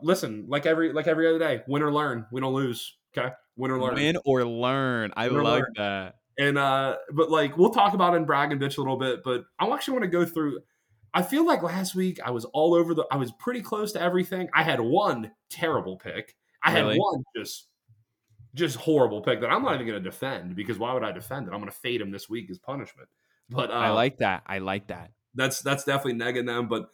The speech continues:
Speaker 1: uh, like Frankie said, I'm still up eleven and a half units. Frankie's up ten point two five units. So we're still
Speaker 2: That's great.
Speaker 1: up over,
Speaker 2: That's
Speaker 1: over
Speaker 2: great.
Speaker 1: twenty-one units on the year. Um, so a hundred dollar better be up twenty-one hundred dollars.
Speaker 2: Jesus.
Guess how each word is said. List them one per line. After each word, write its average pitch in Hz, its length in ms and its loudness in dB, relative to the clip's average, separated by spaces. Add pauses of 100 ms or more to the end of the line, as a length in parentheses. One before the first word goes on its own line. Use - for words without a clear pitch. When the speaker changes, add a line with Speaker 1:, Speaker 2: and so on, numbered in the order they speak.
(260)
Speaker 1:
uh, 123 220 4
like 185 160 6
Frankie 175 280 0
said, 135 320 -2
I'm 156 140 2
still 180 240 0
up 147 120 0
eleven 127 320 0
and 127 80 -2
a 123 40 0
half 123 200 -2
units. 117 300 -2
Frankie's 135 380 -4
up 127 120 -4
ten 120 220 -4
point 110 220 -4
two 117 120 -4
five 104 280 -2
units. 104 320 -8
So 120 80 -4
we're 110 60 -4
still 147 680 -6
Speaker 2:
That's - 80 -20
great. 117 320 0
Speaker 1:
up 120 120 2
over, 113 280 -4
Speaker 2:
That's 123 160 -6
Speaker 1:
over 139 140 -2
Speaker 2:
great. 107 160 -2
Speaker 1:
twenty-one 110 380 -6
units 101 220 -8
on 98 140 -8
the 98 80 -6
year. 92 340 -4
Um, 92 260 -6
so 95 140 -6
a 95 40 -4
hundred 113 160 -4
dollar 107 120 -2
better 107 180 -4
be 104 80 -4
up 98 120 -8
twenty-one 95 240 -8
hundred 95 140 -4
dollars. 147 360 2 (720)
Speaker 2:
Jesus. - 640 -14